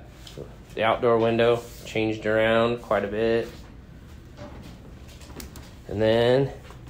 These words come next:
we got our indoor window that was completely redone. Doesn't that look awesome?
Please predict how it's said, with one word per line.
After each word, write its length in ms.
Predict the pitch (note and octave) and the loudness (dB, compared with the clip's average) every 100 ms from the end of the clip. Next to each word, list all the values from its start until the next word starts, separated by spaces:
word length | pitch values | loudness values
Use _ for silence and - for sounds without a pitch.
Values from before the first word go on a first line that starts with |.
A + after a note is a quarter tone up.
| - - - | -16 -14 -10
we 80 | F2 | -4
got 180 | G2+ G2 | -2 0
our 120 | F#2 | 4
indoor 340 | B2+ A#2+ G#2+ | 4 4 4
window 320 | G2 G2 G2+ F#2+ | 2 0 0 0
that 140 | F2+ | -2
was 80 | - | -6
completely 540 | - - A#2 A2 F#2+ | -12 -8 -4 -4 -4
redone. 520 | G#2 G#2 G#2 G#2+ A2 - - - - - - - - | -4 0 2 4 2 -2 -10 -16 -18 -16 -18 -18 -10
Doesn't 140 | - G2+ | -4 -2
that 160 | G2 | 0
look 160 | A2 - | -2 0
awesome? 540 | F#2+ G2+ - A#2 B2 | 2 2 4 2 2